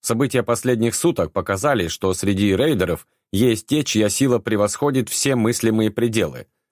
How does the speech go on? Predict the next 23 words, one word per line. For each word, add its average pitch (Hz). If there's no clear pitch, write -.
Они 170
закрывали 151
искажения 131
в 123
одиночку, 98
спасали 147
города, 98
уничтожали 113
монстров, 104
против 101
которых 147
армия 110
была 104
бессильна. 101
Мировое 151
сообщество 156
уже 120
окрестило 123
их 143
девятью 113
королями 131
нового 110
мира". 117